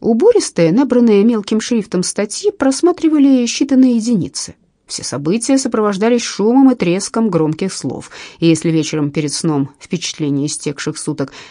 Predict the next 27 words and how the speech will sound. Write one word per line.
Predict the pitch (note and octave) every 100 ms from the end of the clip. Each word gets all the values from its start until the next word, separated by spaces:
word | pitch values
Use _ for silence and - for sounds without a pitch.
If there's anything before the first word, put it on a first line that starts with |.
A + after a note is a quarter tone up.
| -
не | F3+
отзывались | E3 E3 D#3 C#3+ C#3+ -
звоном | E3+ F3 F3+ C3+ B2+ C#3+
в | C#3+
барабанных | D#3+ D#3+ D#3 D#3 D#3+
перепонках | - E3+ E3+ B3+ D#4+ F#4 - _
и | -
мелькающей | F#3 E3+ D#3 D3 - D3+
рябью | D#3 F3 B3+ D4+
в |
глазах, | D4+ D#4+ D#4 D#4 _ _ _ -
молодые | G3 A#3 A#3+ E4+
считали | - - G#4+ G4
прошедший | - B3 - F#3+ - E3
день | C#3+ E3+ C4+ _ _ _ -
пропавшим. | E4 - - - - - _ _ - - - - - -
Строгие | - F4 A#4 F#4+ F#4+
и | D#4+
внешне | D#4+ F#4+ G4+ E4+
невозмутимые | E4 C#4+ C#4 D#4+ D#4 A4 A#3+ C3+
сходятся | - - D4 B3+ - A3 G3+
в |
ворота | G#3 A3 C#4+ C#4 G3+ F3
городские | D#3+ F#3+ G3 - F#3 D#3+ D#3
аги | - F3 D#3+ G3 E4
и | G4+ D4+ D4
эфенди | - F3 C3 B2